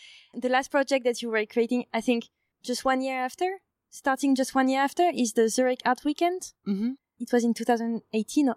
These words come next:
Speaker 1: isn't it?
Speaker 2: Yes, it was in two thousand eighteen. So this started, um, it was initiated by
Speaker 1: In this time, just to know, you were between Paris and Zurich, or you were, what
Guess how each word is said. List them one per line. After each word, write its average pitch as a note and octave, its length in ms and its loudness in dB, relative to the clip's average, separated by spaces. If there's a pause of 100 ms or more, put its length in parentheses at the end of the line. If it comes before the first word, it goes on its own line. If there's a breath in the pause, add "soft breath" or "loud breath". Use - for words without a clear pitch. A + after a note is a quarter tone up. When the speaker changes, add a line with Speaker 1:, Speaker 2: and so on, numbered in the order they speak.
(120)
Speaker 1:
isn't B3+ 240 0
it? D#4 240 -8
Speaker 2:
Yes, F#3 340 0
it G3+ 40 -8
was F3 140 -6
in F3+ 100 0
two A#3+ 140 2
thousand G3 320 0
eighteen. A#3+ 500 0 (560)
So F3 580 2 (460)
this A3 160 -2
started, G#3 500 2 (240)
um, F3+ 640 2 (100)
it F#3+ 160 -6
was G3 140 -2
initiated G#3+ 840 0
by E3 480 0 (680)
Speaker 1:
In C4+ 120 2
this E4 180 0
time, F4+ 280 2
just D4 200 -4
to D#4 80 0
know, D#4+ 240 2
you C#4 220 0
were D4 340 0 (360)
between C4+ 200 0
Paris C#4+ 320 2
and C#4 140 2
Zurich, C4 280 0 (140)
or B3+ 60 4 (100)
you B3+ 160 -6
were, A3+ 400 -4 (240)
what D4+ 100 2